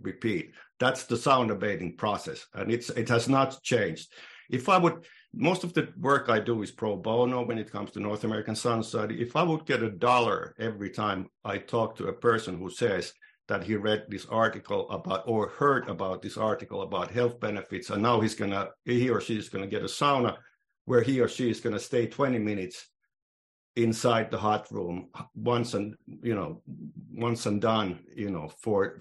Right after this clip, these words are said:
four, four times a week. So there's a misunderstanding already at the first phase. And then if we wanna get a little closer, uh, a little deeper, uh, we're, we're not gonna talk about the sauna bathing process,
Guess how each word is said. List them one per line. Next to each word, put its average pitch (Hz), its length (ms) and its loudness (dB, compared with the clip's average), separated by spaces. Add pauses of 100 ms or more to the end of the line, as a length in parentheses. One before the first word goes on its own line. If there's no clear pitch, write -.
four, 104 160 0
four 110 240 0
times 92 320 -6
a 90 80 -4
week. 85 400 -8 (560)
So 143 500 4
there's 135 200 4
a 143 60 6
misunderstanding 139 1080 4
already 110 720 2
at 95 240 -10
the 90 80 -8
first 117 420 2
phase. 69 480 -8 (540)
And 101 240 2
then 160 300 8
if 123 160 2
we 117 80 2
wanna 113 180 4
get 107 160 0
a 110 40 2
little 135 380 2
closer, 104 800 0 (100)
uh, 107 380 0
a - 40 6
little 127 380 2
deeper, 117 640 0 (280)
uh, 90 220 -2 (260)
we're, 120 220 4 (300)
we're 127 140 0
not 151 220 4
gonna 123 180 0
talk 110 200 -2
about 101 260 -2
the 104 60 -4
sauna 135 380 2
bathing 85 360 -4
process, 147 560 2